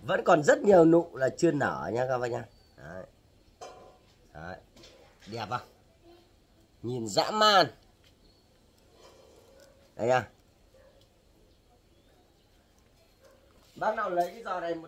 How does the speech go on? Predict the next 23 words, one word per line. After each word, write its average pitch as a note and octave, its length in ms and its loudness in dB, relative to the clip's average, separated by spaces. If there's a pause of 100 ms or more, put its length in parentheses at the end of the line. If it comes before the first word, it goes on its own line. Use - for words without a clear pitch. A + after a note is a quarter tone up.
triệu F#3 200 -18
ba G3 260 -10
nhá. G3 320 -12 (2000)
Cho A3+ 160 -6
giò G3 200 -12
số F#3 80 -14
một F#3 360 -4
nhá. G#3 260 2 (2000)
Đây, E3 300 -2 (320)
bác E3+ 180 -2
nào D#3+ 180 4
lấy C#3+ 240 4
cái F3+ 100 2
giò D#3+ 280 2
trồ-, C#3 400 6
dè D3 480 4
trồn D3 360 -2
nhá. E3 280 6 (960)
Đây. C3 240 4 (1300)
Một D3+ 320 2
cây, F3+ 240 12
hai F3 320 6
cây, F3+ 340 8